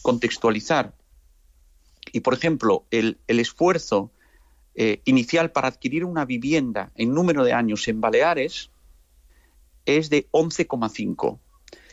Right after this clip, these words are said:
En cambio, en, de media de comunidad autónoma es el ocho coma uno. Esto si tenemos en cuenta los centros urbanos, ¿vale? Tenemos en cuenta los centros urbanos de las áreas urbanas, es decir, Palma con,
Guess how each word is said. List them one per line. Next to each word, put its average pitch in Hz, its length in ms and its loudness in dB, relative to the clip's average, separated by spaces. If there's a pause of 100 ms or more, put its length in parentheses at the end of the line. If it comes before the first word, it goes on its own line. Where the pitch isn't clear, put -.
(200)
En 127 180 4
cambio, 160 680 2
en, 113 460 -4 (340)
de 101 240 -4
media 151 260 2
de 165 100 0
comunidad 139 380 2
autónoma 143 320 0
es - 180 -4
el 120 120 2
ocho 123 260 0
coma 101 260 0
uno. 90 340 -6 (840)
Esto 208 540 0
si - 200 -6
tenemos 156 360 0
en 139 120 0
cuenta 180 460 0
los 127 260 0
centros 107 480 0
urbanos, - 580 -4 (300)
¿vale? 180 260 2 (260)
Tenemos 160 300 2
en 151 80 4
cuenta 120 260 2
los 110 220 2
centros 160 400 0
urbanos 165 600 0 (140)
de 110 100 2
las 113 180 -2
áreas 131 260 2
urbanas, 143 380 0
es 151 60 -8
decir, 101 260 -4
Palma 104 520 -2 (680)
con, 113 400 2